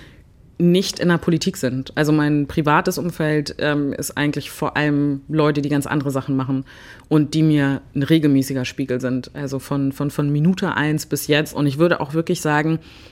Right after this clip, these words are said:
wenn's die nicht gegeben hätte, dann hätte ich auch bestimmte Sachen nicht gemacht. Also weil, wenn man sich nur in diesem politischen Kosmos befindet, dann kriegt man ja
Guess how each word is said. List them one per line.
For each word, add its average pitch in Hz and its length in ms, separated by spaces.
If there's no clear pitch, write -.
wenn's 156 280
die 170 100
nicht 165 160
gegeben 190 320
hätte, 151 240
dann 147 140
hätte 147 200
ich 127 80
auch 127 80
bestimmte 143 380
Sachen 139 240
nicht 143 160
gemacht. 139 400
Also 143 280
weil, 139 220
wenn 147 120
man 143 160
sich 143 180
nur 175 140
in 175 80
diesem 156 160
politischen 156 340
Kosmos 160 400
befindet, 190 600
dann 156 120
kriegt - 200
man 156 140
ja 147 140